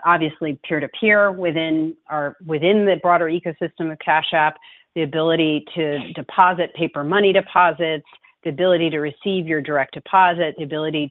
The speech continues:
to extract money through an A T M, uh, the ability to invest money, the ability now to save money within Cash App. And all of these provide a greater utility for amount, you know, a lot of these inflows that are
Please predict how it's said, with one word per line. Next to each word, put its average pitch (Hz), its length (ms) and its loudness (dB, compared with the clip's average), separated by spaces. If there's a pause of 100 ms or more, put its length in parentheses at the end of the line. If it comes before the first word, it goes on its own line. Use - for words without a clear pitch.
to 147 220 -6 (360)
extract 190 440 2
money 180 320 0
through 151 120 -8
an 147 80 -6
A 139 220 -8
T 147 160 -8
M, 170 400 -2 (640)
uh, 170 120 2
the 156 60 -4
ability 165 420 2
to 165 80 -6
invest 151 520 0
money, 160 440 -2
the 156 80 -8
ability 160 360 -2
now 156 160 0
to 139 80 -10 (200)
save 185 260 6
money 165 300 -2
within 147 320 -6
Cash 147 360 0
App. 143 200 -2 (500)
And 196 120 0
all 220 340 6
of 202 100 2
these 185 220 0 (100)
provide 175 500 2
a 156 160 -2 (120)
greater 185 280 4
utility 175 800 -2 (440)
for 175 180 6
amount, 175 380 2
you 180 100 4
know, 156 140 0
a - 20 -6
lot 175 220 4
of 196 80 0
these 160 140 0
inflows 160 480 -6
that 156 120 -4
are 151 100 -6